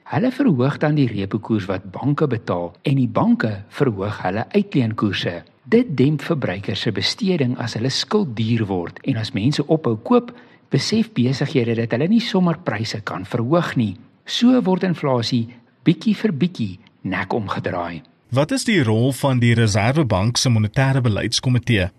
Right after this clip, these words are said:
Speaker 1: Die monetêre beleidskomitee is 'n komitee binne die Reserwebank wat die besluit oor die repo-koers neem. Dit bestaan uit die gouverneur,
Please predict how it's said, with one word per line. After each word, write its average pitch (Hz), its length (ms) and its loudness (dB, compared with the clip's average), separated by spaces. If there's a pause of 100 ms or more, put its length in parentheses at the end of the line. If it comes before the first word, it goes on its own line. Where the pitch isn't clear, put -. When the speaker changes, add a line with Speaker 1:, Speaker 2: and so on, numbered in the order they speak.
(100)
Speaker 1:
Die 120 100 2
monetêre 233 520 2
beleidskomitee 117 880 0
is - 120 -4
'n 127 60 -6
komitee 131 480 -2
binne 104 380 -2
die 113 120 2
Reserwebank 92 800 -4
wat 120 100 -2
die 127 80 2
besluit 139 520 0
oor 139 120 2
die 127 160 2
repo-koers 95 680 -6
neem. 87 380 -8 (200)
Dit 139 140 0
bestaan 196 360 -2
uit 175 100 -2
die 139 80 -4
gouverneur, 117 720 -2